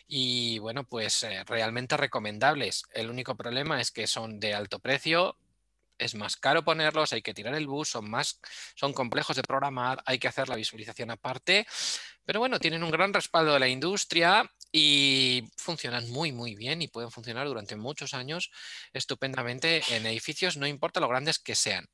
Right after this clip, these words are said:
El, también hay que tener en cuenta que en estos proyectos es muy conveniente el atacarlos desde el origen y, eh, proyectarlos muy, muy bien para saber lo que se puede poner, porque son poco flexibles o adaptables luego.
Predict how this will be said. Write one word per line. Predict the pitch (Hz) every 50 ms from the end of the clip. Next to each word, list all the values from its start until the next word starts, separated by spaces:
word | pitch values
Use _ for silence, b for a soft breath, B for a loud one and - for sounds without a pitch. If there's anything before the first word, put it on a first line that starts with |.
| _ _
El, | 123 113 117 117 113 107
también | _ 117 110 113 123 139 160 180 190
hay | - 135 131
que | -
tener | - 127 120 120
en | 117
cuenta | 113 139 151 156 185 180
que | - 127
en | 123
estos | 123 - - 123
proyectos | - - 117 123 139 - - 160 -
es | 113 -
muy | 117 127 151 -
conveniente | - - 165 156 160 165 175 170 165 156 - 175 180 208 214 B B B B B B B B B B
el | B 151 156 160 180 -
atacarlos | - 139 - - 135 - - 156 143 139 147 156 165 170 151 120
desde | 147 147 131 123 139
el | 131 131
origen | 131 127 139 147 - - 175 170 175 180 185 - - -
y, | - 131 135 131 139 143 147 143
eh, | 123 120 120 107 _ _
proyectarlos | 123 123 120 120 113 - - 127 113 127 123 - -
muy, | 135 139 156 175
muy | 160 147 139
bien | 127 135 147 156
para | 151 135 120
saber | - 131 113 120
lo | 127
que | 117 117
se | - 127
puede | - 127 123
poner, | 120 - 120 143 160
porque | 165 156 127 117 110
son | - - 120 120
poco | _ 127 - - 127
flexibles | - - 120 113 - - - 127 120 123 139 143 - -
o | 123 117
adaptables | 104 101 101 - _ - 110 104 107 113 117 113 107 -
luego. | - 101 95 95 92 85 - -